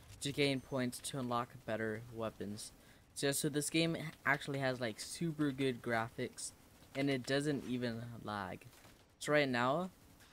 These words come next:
these are, like, super good graphics, and I'm not even on, like, full graphics. I'm only on, like, half right now. Yeah, even whenever I do have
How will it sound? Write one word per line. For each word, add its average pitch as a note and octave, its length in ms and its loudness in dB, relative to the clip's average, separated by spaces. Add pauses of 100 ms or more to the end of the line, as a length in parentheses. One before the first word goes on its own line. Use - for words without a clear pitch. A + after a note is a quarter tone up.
these C#3 300 2
are, C#3+ 80 2
like, A#2+ 160 2
super C#3+ 260 -4
good C3 240 -2
graphics, A#2+ 640 0
and B2+ 160 0
I'm A#2+ 140 0
not B2+ 260 2
even C3 400 0
on, A#2 280 -2
like, G#2 180 -2 (960)
full C3 200 2
graphics. A2+ 520 0
I'm B2+ 120 -2
only B2 200 -2
on, A2+ 180 -2
like, - 140 -8 (180)
half A2+ 260 -2
right G2 160 -2
now. G2 280 -6 (320)
Yeah, B2+ 180 4
even D3 340 2
whenever E3 260 4
I B2+ 80 6
do C3 200 0
have C#3 220 0